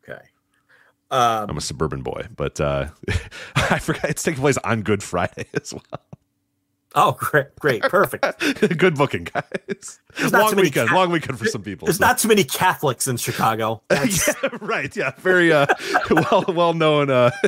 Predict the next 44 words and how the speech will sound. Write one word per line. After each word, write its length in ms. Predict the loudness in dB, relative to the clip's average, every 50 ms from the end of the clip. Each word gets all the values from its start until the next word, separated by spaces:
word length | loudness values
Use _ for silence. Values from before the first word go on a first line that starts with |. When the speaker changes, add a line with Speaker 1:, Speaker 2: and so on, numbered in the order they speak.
| -2 -2 -6
Speaker 2:
<laughs> 340 | -10 -8 -8 -8 -8 -2 2
more 140 | 4 6 6
of 40 | 6
a 80 | 4
Baptist, 640 | 4 4 2 2 2 0 -2 -4 -6 -6 -6 -6 -4
uh, 100 | -6 -6
town 380 | -6 -4 -4 -2 -2 -2 -2 -2
than, 160 | -2 0 2
uh, 40 | 2
Speaker 1:
Yeah. 260 | 4 4 4 2 2
Speaker 2:
<laughs> 180 | 0 -2 -4 -6
yeah, 60 | -6
so 240 | -4 -2 0 0 0
shouldn't 240 | 0 -2 -2 0
be 80 | 0 0
a 40 | 0
problem 320 | 2 2 2 2 2 2
at 60 | 0
all. 160 | 0 0 -2 -4
<laughs> 40 | -6
Yeah, 60 | -8 -8 _ -16 -16 -14
that's 260 | -12 -12 -12 -14 -16 -4 0
Speaker 1:
Right. 320 | 2 2 2 2 0 -4 -8 -10
Speaker 2:
Stations 320 | -2 2 2 2 2 2
of 60 | 0 -2
the 80 | 0
Cross, 300 | 2 2 2 2 2 0 -2
not 300 | 0 2 4 4 2 2
a 40 |
big 180 | 0 -2 -4 -2
deal 220 | -2 -2 -2 -2
for 400 | -4 -6 -6 -4 -4 -4 -4 -6 -8 -12 _
tons 240 | -2 0 0 0 0
of 60 | 0
people 260 | 0 -2 0 0 -2
in 80 | -2 -2
this 120 | -4 -4
town. 300 | -2 -2 -2 0 -2 -2
That's, 240 | -2 -2 -4 -4 -6
that's 220 | -8 -10 -10 -10 -6
fine. 240 | -6 -6 -6 -4 -2
Yeah. 80 | 0
Speaker 1:
No. 280 | 0 2 2 0 -2 -6 -10 -16 -20 _ _ _ _ -20 _ _ _ _ _ _ _ _
Um. 560 | 2 4 6 6 4 2 0 -2 -6 -10 -12